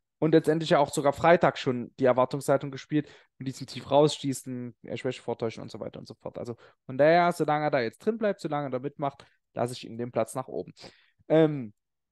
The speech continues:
Seminar, ein Teilnehmer, habe ich gestern schon gesagt. Was ich gestern nicht gesagt habe, ist, dass TradingView momentan, da fragen ja immer viele hier mit der Charttechnik,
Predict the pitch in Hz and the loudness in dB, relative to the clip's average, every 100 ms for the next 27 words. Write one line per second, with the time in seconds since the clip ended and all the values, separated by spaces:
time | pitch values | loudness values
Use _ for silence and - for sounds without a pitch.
0 | _ - 165 165 180 226 240 - 180 185 | _ -4 -4 0 2 4 4 0 -4 -2
1 | 196 208 214 214 196 196 185 - - - | 0 0 0 -2 0 0 -2 -6 -12 -4
2 | 190 - 214 202 196 190 - 170 170 190 | -2 -2 -2 -4 2 2 2 0 0 0
3 | 196 196 - - 196 - 196 147 - 175 | 0 0 -4 0 0 2 -2 -2 2 2
4 | 165 - - 214 226 - 175 156 139 147 | 2 -2 2 4 4 0 -2 0 0 -2
5 | 151 151 147 143 190 240 196 156 156 - | -2 -2 -4 -2 0 0 0 0 -2 -2
6 | 147 165 160 156 156 196 196 175 143 135 | -2 0 0 0 2 2 2 0 -2 -6